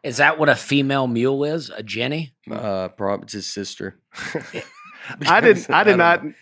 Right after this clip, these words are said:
Speaker 2: No, I, yeah, I would, I imagine that has to be. But Jenny's is, like, kind of a cool name. Uh,
Speaker 3: Yeah.
Speaker 2: yeah, mule is the mules.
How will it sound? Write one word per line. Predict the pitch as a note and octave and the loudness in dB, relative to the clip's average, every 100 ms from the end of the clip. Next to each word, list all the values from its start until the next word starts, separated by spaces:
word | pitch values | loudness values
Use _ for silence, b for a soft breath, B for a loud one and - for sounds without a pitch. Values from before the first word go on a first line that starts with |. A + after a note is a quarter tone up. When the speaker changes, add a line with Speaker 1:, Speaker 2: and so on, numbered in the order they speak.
| C#3+ - | -6 2
Speaker 2:
No, | F3 D3 | 4 6
I, | C3+ C3 C3 | 4 4 4
yeah, | C3+ A2+ | 4 4
I | |
would, | A2 G#2 | 0 -4
I | A2 G2 | -8 -4
imagine | A#2 A#2+ A2+ | -2 -2 -2
that | G2+ | -4
has | G#2 G2+ | -4 -8
to | F#2+ | -10
be. | F#2+ - b b b b | -12 -14 b b b b
But | C#3 | 2
Jenny's | C3+ G#3 E3+ | 4 4 4
is, | B2 A2 | 0 -2
like, | G#2+ | -2
kind | C3 A2+ | -2 -2
of | G2 | -4
a | |
cool | - A2+ G2+ | -6 -6 -4
name. | G2+ F#2+ F2+ - | -4 -6 -10 -14
Uh, | - G#2 G2 F#2+ F2+ | -6 -4 -2 -4 -6
Speaker 3:
Yeah. | A#2+ A#2+ A#2 | -4 -4 0
Speaker 2:
yeah, | A2+ | -2
mule | G#2 B2 B2 A2+ G2+ | 0 0 2 0 -4
is | F#2 G2+ - _ _ _ _ _ _ | -8 -18 -20 _ _ _ _ _ _
the | A2 | -6
mules. | A2 A2+ A2 F#2+ F#2+ - | -4 -2 -2 -4 -10 -16